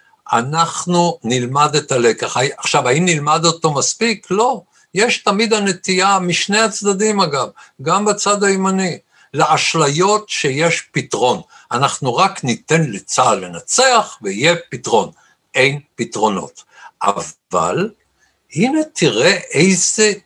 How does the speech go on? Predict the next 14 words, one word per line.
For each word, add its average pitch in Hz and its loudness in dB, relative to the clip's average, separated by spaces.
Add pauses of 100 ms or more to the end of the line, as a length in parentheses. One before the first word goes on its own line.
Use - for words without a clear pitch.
תרומה 147 2
עצומה 220 0
לחברה 202 0
הישראלית 202 0
הייתה 190 0
האינתיפאדה 214 -2
השנייה. 240 -2 (960)
כי 214 2
אחרת 254 0
מס-, 196 0
הסתובבו 180 0
פה 220 2
אנשים 156 0
שהאמינו 127 0